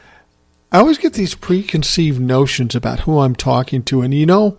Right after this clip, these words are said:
you know what? Every time I get those preconceived notions,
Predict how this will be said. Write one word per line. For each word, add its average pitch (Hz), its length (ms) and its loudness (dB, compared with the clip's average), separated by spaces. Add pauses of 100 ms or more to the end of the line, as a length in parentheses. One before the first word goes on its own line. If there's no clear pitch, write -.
(480)
you 139 140 2
know 175 140 4
what? 143 320 2
Every 214 420 2
time 175 340 -2
I 139 120 0
get 139 240 -2
those 127 220 0
preconceived 135 840 -2
notions, 127 640 -4